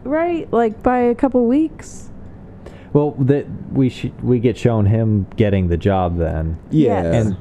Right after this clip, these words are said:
Speaker 2: taking the test and all that kinda
Speaker 1: Yeah,
Speaker 2: stuff.
Speaker 1: see, I think I'm piecing it in my mind as how I see it now that I've seen the whole movie, so it's
Speaker 2: Oh,
Speaker 1: kinda
Speaker 2: for
Speaker 1: hard to
Speaker 2: sure.
Speaker 1: go back and
Speaker 3: Right.
Speaker 1: explain the
Speaker 2: Explain
Speaker 1: whole
Speaker 2: it
Speaker 1: thing.
Speaker 2: how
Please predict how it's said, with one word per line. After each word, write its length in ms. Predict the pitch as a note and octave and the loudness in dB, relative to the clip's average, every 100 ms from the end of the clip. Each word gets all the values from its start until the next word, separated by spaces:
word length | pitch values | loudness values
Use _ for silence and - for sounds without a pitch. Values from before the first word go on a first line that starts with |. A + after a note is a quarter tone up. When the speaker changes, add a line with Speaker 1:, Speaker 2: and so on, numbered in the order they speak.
| - | -8
Speaker 2:
taking 360 | - C3+ A#2 A2+ | 0 0 2 2
the 100 | A2 | 2
test 600 | - G2 F2+ F2+ - - | 2 2 2 0 -2 -4
and 360 | F2 E2 E2+ - | -2 0 -4 -4
all 180 | - G#2 | -2 0
that 200 | F#2+ G2 | 2 0
kinda 220 | G2+ F2+ - | 0 -2 2
Speaker 1:
Yeah, 200 | E4 E4 | 0 0
Speaker 2:
stuff. 100 | E2 | 0
Speaker 1:
see, 120 | D#4 | 0
I 120 | - | 0
think 180 | D4+ G4 B4 | 0 2 2
I'm 120 | G#4 | 2
piecing 400 | - C4+ C4+ C#4 | 2 2 2 2
it 100 | C4+ | 4
in 100 | A#3 | 2
my 160 | A#3 G#3+ | 2 2
mind 540 | F#3 F3 G3+ G#3+ G#3 | 2 2 2 2 2
as 260 | G3 F#3+ F#3 | 0 0 0
how 240 | G3+ G3 | 0 2
I 140 | F#3 | 0
see 480 | F3+ - - G3+ G3+ | -2 -6 -6 0 2
it 200 | G#3 G#3+ | 2 2
now 420 | G3+ F#3+ F3+ F#3+ F#3 | 0 2 2 2 2
that 160 | F#3 | 2
I've 160 | F3 E3+ | 2 -2
seen 220 | - F#3 | -2 0
the 80 | G#3 | 2
whole 160 | A3 | 2
movie, 280 | A3 A#3 A3+ | 2 2 2
so 140 | A3+ F3+ | 0 0
it's 100 | F3 | 2
Speaker 2:
Oh, 60 | |
Speaker 1:
kinda 160 | F#3 G#3+ | 2 2
Speaker 2:
for 60 | |
Speaker 1:
hard 160 | G#3+ G#3 | 2 2
to 60 | - | 2
Speaker 2:
sure. 80 | - | 2
Speaker 1:
go 180 | G3 | 2
back 420 | F3+ F#3+ F3+ F#3 F#3 | 2 2 2 0 0
and 300 | F3 F3 E3 - - - | 0 0 -2 -8 -16 -4
Speaker 3:
Right. 140 | - G2+ | 2 2
Speaker 1:
explain 180 | G2 F#2 | 4 2
the 60 | |
Speaker 2:
Explain 240 | - G2 G2+ | 2 2 2
Speaker 1:
whole 60 | F#2+ | 2
Speaker 2:
it 60 | |
Speaker 1:
thing. 180 | - F#3+ | 0 2
Speaker 2:
how 300 | A2+ G#2 G2 | 2 2 0